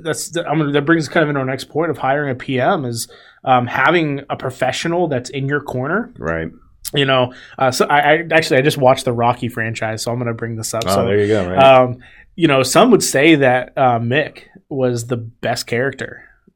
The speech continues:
Speaker 1: out of the whole franchise 'cause he was just standing in the corner telling Rocky, "Hey, you got this, you got this. You just swing, step up,"
Speaker 2: <laughs>
Speaker 1: and all those things.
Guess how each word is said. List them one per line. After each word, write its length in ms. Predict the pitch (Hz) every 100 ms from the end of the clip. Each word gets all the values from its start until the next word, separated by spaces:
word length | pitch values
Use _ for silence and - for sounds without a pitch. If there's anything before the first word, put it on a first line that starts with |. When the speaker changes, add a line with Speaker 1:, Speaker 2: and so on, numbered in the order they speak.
| _ -
Speaker 1:
out 120 | 127
of 60 |
the 60 | 113
whole 160 | 135 127
franchise 560 | 143 156 - - -
'cause 180 | - 123
he 80 | 147
was 100 | 147
just 120 | 135
standing 200 | - 139
in 40 | 131
the 80 | 123
corner 340 | 131 139 123
telling 260 | - 127 120
Rocky, 320 | 123 123 120
"Hey, 120 | 120
you 140 | 113 117
got 280 | 117 117
this, 180 | - -
you 80 | 120
got 220 | 117 120
this. 300 | 127 120 - - -
You 100 | -
just 280 | - - -
swing, 540 | - 131 131 131 123 123 131
step 300 | - 135 -
up," 160 | 127 131
Speaker 2:
<laughs> 420 | 127 117 - 127
Speaker 1:
and 100 | 156
all 180 | 160 160
those 240 | 147 135
things. 500 | 170 160 139 101 -